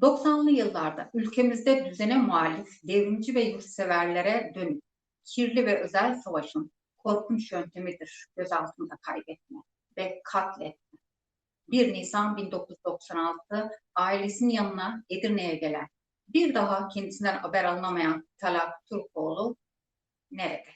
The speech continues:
Talat Türkoğlu bir dönemin sembolü, bir dava adamı, umuttur. Ezilenler tarafından bir duruştur.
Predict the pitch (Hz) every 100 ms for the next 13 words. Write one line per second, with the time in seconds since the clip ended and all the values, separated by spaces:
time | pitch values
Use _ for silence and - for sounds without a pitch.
0 | _ _ _ - _ _ 294 311 302 311
1 | 254 - 220 233 202 240 226 202 175 180
2 | - - 170 160 165 202 262 - _ 160
3 | 202 226 - 180 165 180 208 - 202 202
4 | 214 226 - _ _ 202 233 247 - -
5 | 156 - _ _ 196 196 202 190 196 220
6 | 220 165 160 160 165 220 233 - _ 180
7 | 208 - 180 180 - - 269